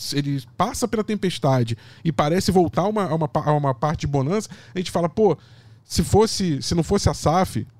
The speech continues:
se fosse outra, outra pessoa comandando, o Luiz Castro já tinha caído, cara. Ele não tava aqui pra contar a história. Impossível. Essa é a realidade, gente, assim. É, o que segurou o Castro no Botafogo, com certeza,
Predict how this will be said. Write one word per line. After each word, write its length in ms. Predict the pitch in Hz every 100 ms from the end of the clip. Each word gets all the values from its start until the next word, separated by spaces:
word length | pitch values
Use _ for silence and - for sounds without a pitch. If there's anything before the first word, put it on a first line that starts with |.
| _ _
se 220 | - - 175
fosse 380 | 185 214 -
outra, 320 | 190 208 - 180
outra 320 | 175 190 180
pessoa 420 | 151 - 160 160
comandando, 580 | 156 147 127 160 196 147 - - -
o 60 | 208
Luiz 160 | 247
Castro 220 | - 240
já 80 | 226
tinha 140 | - 247
caído, 420 | 233 180 202 156
cara. 180 | 110 110
Ele 80 | 127
não 140 | 170 196
tava 160 | 240
aqui 120 | 247
pra 120 | 247 233
contar 240 | 190 160
a 40 |
história. 360 | 143 - 107 113
Impossível. 680 | 165 - - 220 196 110 104 147
Essa 260 | 185 214
é 20 |
a 20 | 240
realidade, 500 | 247 214 214 262 196
gente, 260 | 110 92
assim. 220 | 110 101 - _ _ _
É, 240 | 135 131 127
o 120 | -
que 80 | 202
segurou 400 | 240 226 196 277
o 60 |
Castro 380 | - 202 196 185
no 80 | 175
Botafogo, 760 | 160 156 127 139 151 240 139 - - -
com 160 | 311
certeza, 640 | - 247 - 190 233 262